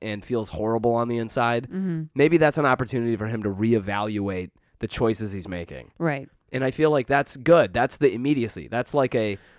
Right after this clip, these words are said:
Speaker 1: if I lower, if I'm in a, you know, if I'm in a cage fight and I lower my left hand and I get punched on the right side of the, or, or the, pardon me, the left side of my face by somebody's right hook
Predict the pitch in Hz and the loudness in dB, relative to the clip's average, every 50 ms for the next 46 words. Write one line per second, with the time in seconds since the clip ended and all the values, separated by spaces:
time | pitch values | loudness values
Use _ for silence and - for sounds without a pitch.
0 | _ _ _ 120 135 156 165 170 165 165 170 180 170 110 127 - 170 175 185 175 | _ _ _ -2 2 2 6 8 10 10 10 10 8 6 4 0 0 2 4 4
1 | 151 - - _ - - - - 175 180 135 117 - 143 151 143 123 - 170 196 | 2 2 -2 _ -16 -16 -6 0 2 2 2 2 2 0 0 0 0 2 2 2
2 | 190 - - 170 156 143 127 117 113 127 147 147 147 139 127 123 131 135 - - | 2 4 4 4 4 4 2 2 4 6 6 6 6 4 2 2 2 0 0 -4
3 | _ _ - _ - - - - - 170 180 190 175 131 123 117 113 - _ _ | _ _ -20 _ -20 -20 -16 -14 -8 -4 -2 -2 0 0 -2 -4 -6 -10 _ _
4 | _ _ - 135 143 143 - - _ - - 139 147 151 - 156 139 131 120 113 | _ _ -2 0 2 2 2 0 _ -6 -4 -4 -4 -2 -2 -2 -2 -2 -2 -6
5 | - - 117 123 123 131 - - 143 131 131 123 107 - - - 127 - - 131 | -6 -4 -2 -2 -2 0 0 0 0 2 2 0 -4 -4 -4 -6 -6 -4 -4 -4
6 | 131 117 101 - 143 135 131 123 110 104 110 123 127 - - 131 123 113 110 - | -4 -4 -4 -4 -4 -2 -2 -2 -4 -2 -2 -2 -2 -2 -4 -4 -4 -4 -6 -2
7 | - 160 147 135 117 113 - - - 107 104 - 135 123 120 113 123 123 117 107 | 0 2 2 2 0 -2 -4 -6 -8 -8 -6 -4 -4 -2 -2 0 0 0 0 0
8 | 107 143 151 131 107 - - | 0 0 0 0 0 -2 -10